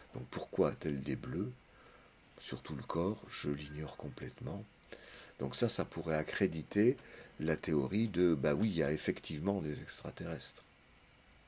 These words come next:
Mais ça les crédite pour elle. Parce que si ça se trouve, comme le film prend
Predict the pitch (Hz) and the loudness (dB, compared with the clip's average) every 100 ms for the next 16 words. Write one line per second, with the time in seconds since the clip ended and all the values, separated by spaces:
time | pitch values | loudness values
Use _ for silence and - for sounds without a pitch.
0 | - - - - - - - - - - | -20 -20 -20 -18 -18 -20 -20 -20 -20 -20
1 | - - - - - - - - - 87 | -20 -20 -20 -20 -20 -20 -20 -10 0 2
2 | - 90 82 - 78 78 - - 80 113 | 6 6 6 2 -2 -2 -6 -2 6 8
3 | 107 - - - - - - - - - | 8 6 -6 -20 -20 -20 -20 -20 -20 -20
4 | - - - - 80 87 - 101 - 85 | -20 -20 -8 0 2 2 0 0 2 0
5 | - - 113 123 117 - - - - - | 0 2 2 2 -2 -10 -20 -20 -20 -20
6 | - - - 180 165 147 117 113 - - | -20 -14 12 12 12 12 10 10 8 6
7 | 135 113 90 - 101 104 | 8 8 6 6 6 6